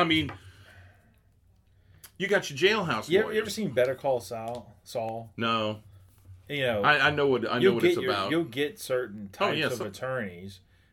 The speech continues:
Speaker 2: and they'll do anything, and, uh, it's crazy what, what, what some of these attorneys will do. But you know what? At the end of the day, they'll lose money on it because it's a B S case,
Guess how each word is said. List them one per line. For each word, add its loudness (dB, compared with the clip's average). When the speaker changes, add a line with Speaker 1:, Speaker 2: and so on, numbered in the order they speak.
Speaker 2:
and -6
they'll -2
do -4
anything, -8
and, -6
uh, -4
it's -12
crazy -8
what, -8
what, -4
what -8
some -6
of -6
these -8
attorneys -10
will -18
do. -6
But -8
you -8
know -2
what? -4
At -4
the -8
end -6
of -6
the -4
day, -6
they'll 2
lose -2
money -8
on -18
it -20
because -4
it's -12
a -10
B -8
S -4
case, -10